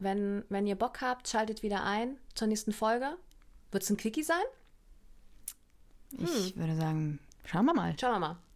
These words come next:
Speaker 1: Überraschung, Surprise.
Speaker 2: <laughs>
Speaker 1: Geil.
Speaker 2: Weihnachten, ja.
Speaker 1: Weißt du, was ich etablieren möchte? Jetzt in, äh, ab dieser Folge?
Speaker 2: Nee, aber du wirst es mir gleich sagen.
Speaker 1: Ich werd's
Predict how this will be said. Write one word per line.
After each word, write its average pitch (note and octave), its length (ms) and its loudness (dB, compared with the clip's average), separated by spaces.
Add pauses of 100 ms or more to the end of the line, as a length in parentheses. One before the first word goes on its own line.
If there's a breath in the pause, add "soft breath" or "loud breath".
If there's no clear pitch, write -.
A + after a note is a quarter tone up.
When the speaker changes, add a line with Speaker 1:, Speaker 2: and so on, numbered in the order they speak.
(200)
Speaker 1:
Überraschung, E4+ 520 6
Surprise. A3+ 760 8
Speaker 2:
<laughs> F3+ 480 4 (480 loud breath)
Speaker 1:
Geil. F4+ 220 8
Speaker 2:
Weihnachten, - 380 -4
ja. F#3 140 0 (800 loud breath)
Speaker 1:
Weißt D4 200 4
du, E4+ 60 2
was D4+ 140 2
ich D4+ 120 0
etablieren D4 440 0
möchte? B3+ 420 0 (720)
Jetzt A#3 280 0
in, A3+ 280 2
äh, G#3 200 2
ab - 260 0
dieser G#3 220 0
Folge? G#3 440 0 (840)
Speaker 2:
Nee, F3 340 6
aber G#3+ 160 8
du F3 100 4
wirst F#3 180 2
es A3 80 -2
mir A3 120 6
gleich A3 180 2
sagen. B3 160 2
Speaker 1:
Ich F#3 60 0
werd's - 280 0